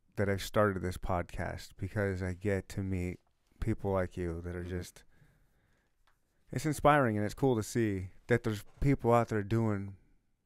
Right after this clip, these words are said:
Speaker 1: doing shit and, like, t-, chasing dreams and working hard, and that they're smart and looking at it from, from a good place.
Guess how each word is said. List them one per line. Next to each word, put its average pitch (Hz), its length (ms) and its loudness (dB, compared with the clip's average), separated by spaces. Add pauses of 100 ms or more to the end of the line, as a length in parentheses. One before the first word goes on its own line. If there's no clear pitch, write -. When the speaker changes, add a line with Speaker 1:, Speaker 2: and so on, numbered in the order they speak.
(720)
Speaker 1:
doing 143 220 2
shit 104 300 2
and, 95 120 -4
like, 95 260 -4
t-, - 80 -18 (120)
chasing 127 500 2
dreams 107 460 2
and 98 100 -4
working 110 300 -2
hard, 104 440 2 (400)
and 117 140 0
that - 160 -2
they're 98 240 0 (720)
smart 123 560 2
and 107 220 -2
looking 117 260 -2
at 110 80 0
it 101 100 -4
from, 98 440 -4 (1120)
from 117 200 0
a 104 60 -2
good 104 300 0
place. 90 500 -2